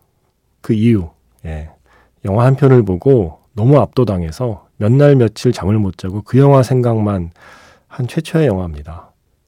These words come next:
물론 시작은 그래서 야한 영화였지만, 야한 영화로 시작해서 영화 자체의 본질적인 매력으로 제가 조금 조금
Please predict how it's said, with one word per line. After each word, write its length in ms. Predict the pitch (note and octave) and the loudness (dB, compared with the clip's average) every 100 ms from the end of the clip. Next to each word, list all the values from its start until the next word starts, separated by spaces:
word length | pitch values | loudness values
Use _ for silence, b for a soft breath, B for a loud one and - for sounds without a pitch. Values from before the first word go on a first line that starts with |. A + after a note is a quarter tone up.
| _ _ | _ _
물론 360 | - A2 C#3 D#3 | -6 -2 2 0
시작은 480 | - E3+ E3+ E3 D3+ | 0 0 2 2 2
그래서 640 | A#2+ A2+ B2 A#2 G#2+ A2 A#2 b b b b - | 2 2 2 2 2 -2 -8 b b b b -4
야한 280 | G#2 G2+ B2 | 0 2 2
영화였지만, 920 | A2+ A2 E2+ D2+ - G2 C3 E2 F2+ | 2 0 -4 -8 -10 -4 -4 -6 -6
야한 300 | G2 B2 C#3+ | -2 2 4
영화로 320 | C#3+ C3 A2+ G#2 | 4 4 2 -2
시작해서 720 | - C3+ - F#2+ A2 A2+ - B B B B _ - | -4 -6 -4 -6 -4 -6 -8 B B B B _ -4
영화 240 | G2 A#2+ | 0 0
자체의 520 | B2+ - D#2+ - A#2+ | 0 -6 -8 -2 0
본질적인 600 | A#2+ G#2+ A2+ B2+ A#2+ A2 | 0 0 0 0 0 -2
매력으로 480 | G2 E2+ F#2 F2 F2 | -2 -4 -8 -10 -14
제가 400 | E2+ - F#2+ - | -16 -18 -20 -20
조금 260 | - C3+ C#3 | -20 -8 -6
조금 640 | B2+ A#2 A2 G#2 G2+ G2+ | -6 -8 -6 -6 -6 -8